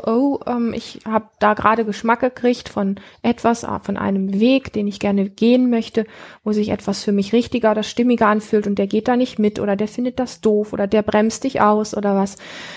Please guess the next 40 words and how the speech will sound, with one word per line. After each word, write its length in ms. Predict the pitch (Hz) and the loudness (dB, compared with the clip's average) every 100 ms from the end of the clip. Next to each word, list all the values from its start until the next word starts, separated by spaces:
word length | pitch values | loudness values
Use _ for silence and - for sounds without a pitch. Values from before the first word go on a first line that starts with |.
| - | -4
dann 260 | 214 220 220 - - | 0 2 0 -6 -10
tu 160 | 254 | -4
dir 160 | 240 233 | 0 2
selber 320 | 233 254 294 | 2 4 4
den 160 | 285 262 | 2 -2
Gefallen 540 | 247 - 226 262 302 - - - | -6 0 4 4 2 -6 -20 -8
und 340 | 233 226 - 254 226 _ _ _ - - | -6 -6 -10 _ _ _ _ _ -20 -10
geh 160 | 240 254 | 0 2
nicht 340 | 269 320 - - _ - | 4 0 -4 -20 _ -8
in 260 | 247 233 | -2 -2
die 200 | 226 233 | -4 -8
Idee, 600 | 240 - 240 262 311 392 - _ _ _ _ _ _ - | -8 -4 2 4 4 2 -2 _ _ _ _ _ _ -2
dass 180 | 240 | -2
da 80 | - | 0
jetzt 380 | 247 247 - - _ _ _ | 2 2 0 -10 _ _ _
etwas 460 | 214 - 285 294 - | 0 0 2 0 0
verkehrt 600 | 247 - 247 254 311 - | -6 -4 2 4 4 2
läuft. 320 | 233 294 - | 2 0 0
Ja, 60 | 233 | -4
ich 100 | - | -4
mach 140 | 240 | -6
die 140 | - | -4
Geste 300 | 226 277 - | 0 0 0
jetzt 200 | 247 233 | -2 -2
mit 160 | 233 - | -4 -2
Absicht, 500 | 262 - 214 254 - - - _ | -2 -2 -2 -2 -4 -20 -20 _
dass 260 | - 220 - _ _ - | -8 -8 -10 _ _ -2
dein 180 | 226 220 | 0 0
Fokus 520 | - 311 320 262 - | 0 0 2 -2 -2
jetzt 320 | 233 - - | -4 -4 -4
da 60 | 226 | -4
drauf 340 | - 233 302 | 0 2 2
fällt 260 | - 277 - | 2 2 2
und 200 | 233 226 | 0 0
da 120 | 226 | 0
verharrt. 680 | - 214 262 220 185 - _ _ - | -2 -2 2 2 0 -6 _ _ 0
Da 240 | 208 233 | 4 4
ist 200 | 240 - | 2 -4
was 120 | 214 | -12
verkehrt. 640 | - 220 - 226 190 - | -10 -6 0 2 2 -2